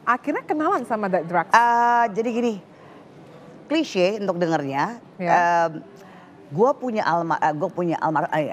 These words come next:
Speaker 2: almarhum suami gue, maksudnya bukan gue
Speaker 1: Iya.
Speaker 2: punya. Almarhum
Speaker 1: Iya.
Speaker 2: suami gue itu orang dulu lah kasarnya gitu ya.
Speaker 1: Oh, iya.
Speaker 2: Kalau orang dulu itu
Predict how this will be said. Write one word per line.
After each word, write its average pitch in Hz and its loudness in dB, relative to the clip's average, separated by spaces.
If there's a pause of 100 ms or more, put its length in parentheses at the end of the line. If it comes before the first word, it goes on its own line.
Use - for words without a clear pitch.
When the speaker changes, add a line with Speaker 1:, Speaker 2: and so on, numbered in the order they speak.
Speaker 2:
almarhum 185 0
suami 185 -2
gue, 156 0
maksudnya 127 -4
bukan 120 -8
gue 196 2
Speaker 1:
Iya. - 2
Speaker 2:
punya. 170 -4 (240)
Almarhum 220 0
Speaker 1:
Iya. 190 -8
Speaker 2:
suami 170 -2
gue 143 -2
itu 202 0 (680)
orang 190 0
dulu 190 -2
lah 131 -8 (100)
kasarnya 123 -8
gitu 113 -12
ya. 120 -4
Speaker 1:
Oh, 165 -6
iya. 160 -4
Speaker 2:
Kalau 170 2
orang 202 0
dulu 190 -2
itu 247 2